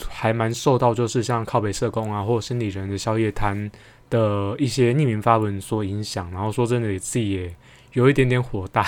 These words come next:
哦。对，所以大家其实最近可能在我的F B或I G上面都很常看到，就是我做一些梗图去讽刺一些很奇怪的贴文或留言。那之所以生气呢，基本上也不是说我多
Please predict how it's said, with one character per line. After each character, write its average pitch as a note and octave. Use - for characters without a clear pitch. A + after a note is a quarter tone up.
哦。 A2
对， A2
所 A2+
以 C3
大 C3+
家 C3+
其 A#2+
实 G#2+
最 C3+
近 B2
可 A2
能 G2+
在 A#2+
我 F#2+
的 F#2
F A#2
B A#2+
或 B2
I B2
G B2
上 B2
面 A#2
都 C3
很 A#2+
常 G2+
看 A2+
到， A2
就 G#2+
是 G#2
我 A#2
做 C3+
一 -
些 B2+
梗 A#2
图 G2+
去 A#2+
讽 G#2
刺 A2+
一 A2
些 G#2+
很 B2+
奇 A#2+
怪 D3
的 G2+
贴 -
文 B2
或 B2
留 G2+
言。 F#2+
那 G#3
之 A3
所 F#3+
以 C#3
生 C#3
气 C#3+
呢， A2+
基 C#3+
本 B2+
上 B2
也 A2+
不 G2
是 G#2+
说 A#2
我 G2+
多 G2+